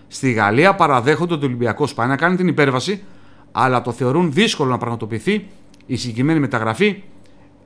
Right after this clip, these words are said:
επιμένοντας ότι η Μονακό θα προτιμούσε να τον πουλήσει και όχι να τον παραχωρήσει δανεικό. Ο Ολυμπιακός δίνει σε λίγη ώρα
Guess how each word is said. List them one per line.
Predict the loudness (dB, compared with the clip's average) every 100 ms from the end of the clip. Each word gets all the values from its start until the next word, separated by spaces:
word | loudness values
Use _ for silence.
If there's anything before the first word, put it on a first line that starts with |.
| _ -6
επιμένοντας | -2 2 4 4 4 0 -2
ότι | -6
η | -6
Μονακό | -2 0 2 0 -2 -14 -20 -12
θα | -4 -4
προτιμούσε | -2 -2 0 0 -2 -6
να | -4
τον | -4 -6
πουλήσει | -4 0 2 0 -4 -10 -18 -18
και | 0 6
όχι | 6 6 4
να | -2 -2
τον | 0
παραχωρήσει | -2 0 -2 -2
δανεικό. | -2 -4 -4 -8 -10 -14
Ο | -8
Ολυμπιακός | -6 -2 -2 0 0 2
δίνει | 2 2 0
σε | 0
λίγη | 0 0 2
ώρα | 4 4 0